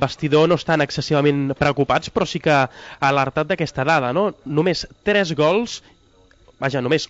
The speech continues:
un gol, i a més a més de penal, en els últims tres partits que, que s'han jugat. Només un gol, el d'ahir, al Clàssic contra el Madrid, i com diem, de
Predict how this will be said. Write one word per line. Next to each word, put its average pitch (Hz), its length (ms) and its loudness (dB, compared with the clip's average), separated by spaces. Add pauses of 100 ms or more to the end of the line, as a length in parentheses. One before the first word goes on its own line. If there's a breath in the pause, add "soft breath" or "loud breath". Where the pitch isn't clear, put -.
un 190 240 2
gol, 147 220 4 (420 soft breath)
i 131 80 0
a - 20 2
més 139 140 0
a 160 40 0
més 156 120 2
de 139 120 0 (120)
penal, 139 320 0
en 143 160 0
els 127 80 -2
últims 160 380 -2 (340 loud breath)
tres 165 240 2
partits 156 400 -6
que, 170 120 2 (280)
que 135 160 -4
s'han 160 160 0
jugat. 135 400 2 (320 loud breath)
Només 139 240 0
un 156 80 2
gol, 147 160 4
el 156 80 2
d'ahir, 135 300 0 (340 loud breath)
al 123 160 2
Clàssic 147 320 -4
contra 139 240 0
el 127 80 -2
Madrid, 135 240 0
i 151 40 -2
com 139 120 0
diem, 131 240 0
de 147 80 4